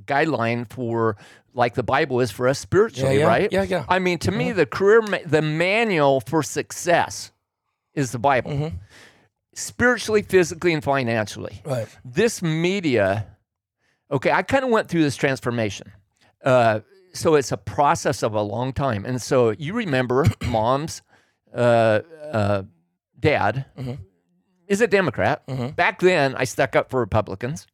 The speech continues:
Speaker 2: Mm-hmm.
Speaker 1: And, uh, I re-, you remember him, me and him had a
Speaker 2: Mm-hmm.
Speaker 1: few outings.
Speaker 2: <laughs> Yeah.
Speaker 1: A little disagreement, which I don't understand why he was a Democrat, because most of his family is all Republican and more conservative.
Speaker 2: Right.
Speaker 1: And he was in the military t-, for twenty years. I
Speaker 2: Yeah.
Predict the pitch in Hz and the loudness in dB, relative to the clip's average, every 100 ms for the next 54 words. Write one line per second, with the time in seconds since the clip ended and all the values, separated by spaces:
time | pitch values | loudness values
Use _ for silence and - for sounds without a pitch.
0 | - 139 117 127 - 165 160 147 143 135 | -12 -8 -6 -8 -8 0 2 4 2 2
1 | 135 131 151 180 156 156 202 220 147 123 | 2 2 2 0 -2 -4 -4 -2 -2 0
2 | 127 120 139 123 143 147 131 139 135 131 | 0 0 -2 -4 -6 -4 -2 -4 -2 -2
3 | 123 110 180 131 123 113 117 120 139 156 | 0 0 0 2 2 0 0 0 -2 -2
4 | - 131 208 - 185 175 160 135 131 127 | -2 2 0 2 0 2 0 0 -2 -4
5 | - 165 175 165 170 - 135 143 226 196 | -2 4 6 6 2 0 0 2 0 4
6 | 202 202 185 208 185 170 143 165 151 135 | 4 4 2 2 2 2 0 -2 0 0
7 | 135 135 113 110 143 120 104 107 120 104 | 0 0 -2 0 0 0 0 2 2 0
8 | 107 117 123 110 131 151 131 107 135 143 | -4 0 0 0 0 0 -2 -6 -4 -2
9 | 127 113 110 117 120 117 110 - 160 127 | -2 -2 -2 2 2 2 -2 0 2 0
10 | 107 127 123 135 110 120 135 123 117 113 | -2 -2 -2 -2 -2 -2 -2 -2 -6 -6
11 | 156 147 113 113 120 120 107 147 165 170 | 0 2 2 2 4 4 2 0 0 0
12 | 139 135 160 196 143 143 139 - 147 151 | 0 -2 0 0 2 2 2 -2 -4 -4
13 | 165 160 180 87 139 143 | -4 0 0 0 -2 -2